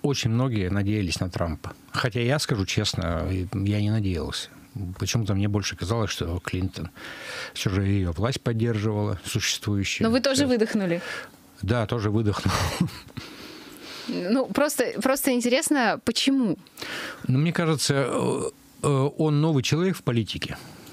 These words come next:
Speaker 1: Он как политикой большой не занимался. И, мне кажется, будут какие-то изменения во внешней политике, во всяком случае, которые нас, э, могут интересовать. Более смягчение риторики в отношении России. Мне так кажется.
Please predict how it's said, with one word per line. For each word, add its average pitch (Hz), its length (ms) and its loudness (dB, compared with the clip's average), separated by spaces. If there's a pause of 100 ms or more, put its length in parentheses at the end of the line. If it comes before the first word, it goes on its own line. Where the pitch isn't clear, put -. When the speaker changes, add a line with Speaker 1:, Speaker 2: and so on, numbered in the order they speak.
(220)
Speaker 1:
Он 113 180 0
как 101 180 -2
политикой 110 380 -2
большой 101 340 0
не 98 80 2
занимался. 123 600 0
И, 110 160 2
мне 117 120 2
кажется, 123 320 0
будут 123 220 2
какие-то 110 500 0
изменения 127 540 2
во 98 120 2
внешней 110 340 2
политике, 113 440 0
во 87 80 0
всяком 90 280 0
случае, - 440 -2 (280)
которые - 280 0
нас, 101 300 0
э, 82 640 -2
могут 90 340 -2
интересовать. 120 760 0 (300)
Более 101 500 2
смягчение 113 720 0 (160)
риторики 101 680 -2 (140)
в 85 80 -2
отношении 87 460 0
России. - 500 -4
Мне 101 140 0
так 87 180 -4
кажется. - 420 -6